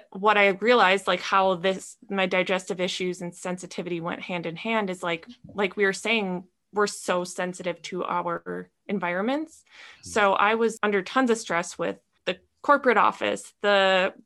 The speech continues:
Speaker 1: you know, not having any money, wanting to make friends, like, all of the things were just, like, penetrating me every single day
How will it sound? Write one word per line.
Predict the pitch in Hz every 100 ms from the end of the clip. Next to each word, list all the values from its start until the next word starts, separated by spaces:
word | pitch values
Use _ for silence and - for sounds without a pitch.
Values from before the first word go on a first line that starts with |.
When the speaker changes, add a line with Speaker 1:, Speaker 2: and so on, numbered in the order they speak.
| _ 190
Speaker 1:
you | 202 202
know, | 190
not | 202 -
having | 247 240 254
any | 254
money, | 262 269 254 220
wanting | 190 208 233
to | 233
make | 233 226
friends, | 247 240 214 196
like, | 180
all | - 220
of | 208
the | 208
things | 202 196 220 208
were |
just, | 185 -
like, | 185 -
penetrating | 196 190 - 220 220 226
me | 233 -
every | 190 190
single | 190 185 170
day | 175 196 202 196